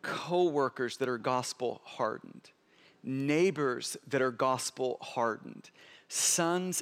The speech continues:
and daughters that are gospel hardened, spouses th-, that are gospel hardened. I just join with them in pleading with you, our sovereign and good God, to do the miracle.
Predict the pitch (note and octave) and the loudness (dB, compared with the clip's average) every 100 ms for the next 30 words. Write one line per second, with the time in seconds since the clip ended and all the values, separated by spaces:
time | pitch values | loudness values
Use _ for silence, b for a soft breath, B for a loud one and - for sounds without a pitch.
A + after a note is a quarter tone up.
0 | - C#3 A#2+ C3+ D3 D#3+ C#3 B2+ - B2+ | -2 -2 0 0 2 4 4 2 0 0
1 | A#2+ - C3+ C3+ - C#3+ C3 - C3 B2+ | 0 0 0 0 -2 -2 -2 -2 0 2
2 | A2+ A#2+ - - - - - F#3+ - - | 0 -2 2 2 0 -4 -4 -4 -4 -4
3 | - - - B B B B B D#3 D#3+ | -6 -8 -10 B B B B B -4 0
4 | D#3 D3 C3+ D3 D3 - - D3+ - - | 4 4 2 2 2 0 0 -2 0 0
5 | C#3+ C3 E3 F#3+ G3 - C#3 A#2+ E3 E3+ | 0 2 0 0 0 -2 -6 -4 -2 0
6 | F3+ F#3+ - C#3+ C#3+ D#3+ D#3+ - C#3 B2+ | -2 -4 -6 -6 0 0 0 -4 -4 -2
7 | A#2 B2+ - B B B B B B B | -2 -8 -16 B B B B B B B
8 | _ _ E3 D#3+ - - - E3+ G3 G3 | _ _ 0 2 0 -8 -4 0 2 2
9 | G#3 G3+ F3+ E3 D3+ - - C#3+ D3+ C#3+ | 2 0 0 0 0 -6 -10 -2 0 2
10 | C3 - C#3 C3+ - - E3 D3 D3+ C#3 | 0 0 0 0 0 0 2 2 0 -2
11 | F3+ F3 C#3+ D3 C3 D3 D3 - - - | -4 -2 -2 -2 -4 -4 -4 -4 -8 -6
12 | - - C#3 C3+ B2 B2 - - - | -8 -10 -8 -8 -8 -10 -12 -14 -20